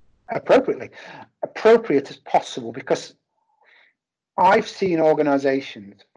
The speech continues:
who've moved from their assurance updates from,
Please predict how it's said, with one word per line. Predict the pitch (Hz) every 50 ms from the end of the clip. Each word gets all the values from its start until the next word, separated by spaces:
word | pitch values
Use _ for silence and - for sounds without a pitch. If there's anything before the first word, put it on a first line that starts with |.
| - -
who've | 156 147 143 143 139 139 135 135 - _ _ _ _ _
moved | 139 139 143 151 160 175 175 170 151 - - - _ _ - -
from | - 156 143 143 139 135 135 139 139 - _ _ _ _ _ _ _ _ _ _ - - _ _ _ -
their | 156 151 147 147
assurance | 143 - - 202 202 214 208 190 - -
updates | 180 170 - 151 139 131 135 -
from, | - - 151 135 135 139